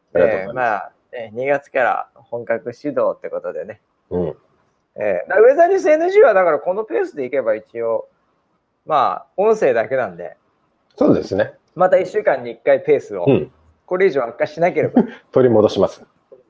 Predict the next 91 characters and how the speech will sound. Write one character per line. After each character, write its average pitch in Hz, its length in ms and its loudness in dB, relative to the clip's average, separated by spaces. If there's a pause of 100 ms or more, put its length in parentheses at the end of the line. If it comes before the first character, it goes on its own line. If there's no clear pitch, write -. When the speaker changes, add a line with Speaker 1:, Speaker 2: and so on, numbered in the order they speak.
(640)
Speaker 2:
取 147 160 0
り 131 60 -2
戻 123 200 -4
し 123 60 -20
て 101 120 -8
い 104 80 -12
け 139 120 0
れ 131 80 2
ば、 92 180 -12
Speaker 1:
は 85 120 -6
い。 - 140 -12
Speaker 2:
ま 113 140 -14
た 104 100 -8 (600)
ス - 180 -20
ピ 120 140 -4
ー 104 40 -8
ド 101 180 0
を - 180 -4
速 135 240 0
め 131 140 -2
る 101 100 -14 (400)
と。 90 60 -6
Speaker 1:
え 78 140 -12 (500)
え。 127 40 -14
Speaker 2:
一 117 60 -18
週 147 100 -6
間 107 140 -4
に 117 60 -16
一 - 80 -20
回 151 160 0
を 120 40 -4
守 135 280 -4
る 110 60 -18
と - 120 -14 (180)
い 107 120 -12
う 101 40 -14
ね。 139 180 -6
Speaker 1:
も 82 100 -10
ち 92 100 -4
ろ 78 100 -4
ん - 60 -14
で - 80 -20
す。 - 180 -20
Speaker 2:
ま 214 100 -2
あ、 - 20 -4
ち 320 80 2
ょ 349 40 6
う - 40 2
ど 427 80 2
ち 453 100 4
ょ 480 40 4
っ - 20 -8
と 240 100 -4
ね、 214 200 2
雪 196 260 2
と - 100 -6
か 165 100 0
い 151 60 -2
ろ 156 120 -2
い - 20 -2
ろ 156 100 2
あ 165 40 0
っ 165 80 -10
た 131 100 -6
ん 107 60 -12
で 104 120 -14
ね。 131 240 -14
Speaker 1:
う 95 60 -12
ん。 90 160 -10
Speaker 2:
あ 127 200 -6
の、 117 560 -10 (840)
ま 113 100 -4
あ、 110 40 -12
そ 117 160 -8
う 113 60 -8
い 110 160 -8
う 107 140 -8 (680)
タ 151 120 -2
イ 139 80 0
ミ 135 120 -2
ン 127 40 -2
グ 127 80 2
で 127 80 4
も 107 120 -2
あ 104 40 -6
っ 85 80 -10
た 90 120 -14
ん 87 80 -16
で、 87 80 -16
Speaker 1:
う 82 100 -12
ん。 71 120 -20